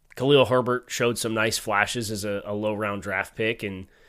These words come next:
I think him on third downs will also be very helpful, uh, for Chicago. But I would not be surprised if Foreman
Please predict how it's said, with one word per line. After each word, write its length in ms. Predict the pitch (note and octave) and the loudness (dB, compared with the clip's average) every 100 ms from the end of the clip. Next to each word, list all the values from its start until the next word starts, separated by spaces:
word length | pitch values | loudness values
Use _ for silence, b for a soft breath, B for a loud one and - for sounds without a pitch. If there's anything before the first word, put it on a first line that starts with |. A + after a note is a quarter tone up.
| b b | b b
I 80 | A2 | -2
think 200 | A#2+ A#2 | -2 2
him 180 | B2+ | 2
on 160 | A#2 G#2+ | 2 -2
third 400 | - A#2+ A2+ G2+ | -2 -2 -2 -4
downs 360 | G2 G2+ A2+ G#2 | -4 -4 -4 -6
will 140 | G2+ | -2
also 320 | G2+ - A2+ | -2 -2 -4
be 140 | G#2+ G#2 | -4 -4
very 300 | G#2 G2+ G2 | -4 -4 -4
helpful, 480 | G2 - D3+ - _ b b b b b | -6 -4 -6 -6 _ b b b b b
uh, 100 | G#2 | -10
for 160 | G#2+ A#2 | -6 -6
Chicago. 560 | - A#2 A2 A#2 C3+ C3 | -6 0 2 4 4 4
But 300 | A2+ G#2 - b b b b - - F2 | 4 2 -2 b b b b -18 -14 -6
I 1000 | F#2+ G#2+ B2 C3 C3+ C3+ C3+ C3+ C3+ C3+ | 0 4 6 8 8 8 8 6 4 2
would 180 | A#2 A#2+ | -2 0
not 260 | B2+ C3 | 2 2
be 120 | C3+ B2 | -2 -4
surprised 560 | A#2+ B2 A#2 A#2 G2+ | -2 2 2 2 0
if 100 | G#2+ | -6
Foreman 840 | - B2+ C3 B2+ A#2+ A#2+ A#2 A2+ | -6 -6 -4 -2 -2 -2 -4 -6